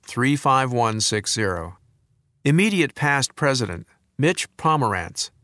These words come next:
one one one five Cordova Street, number four zero two, Pasadena, California,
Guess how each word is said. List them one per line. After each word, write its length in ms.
one 320
one 400
one 300
five 440
Cordova 760
Street, 420
number 260
four 360
zero 320
two, 400
Pasadena, 800
California, 800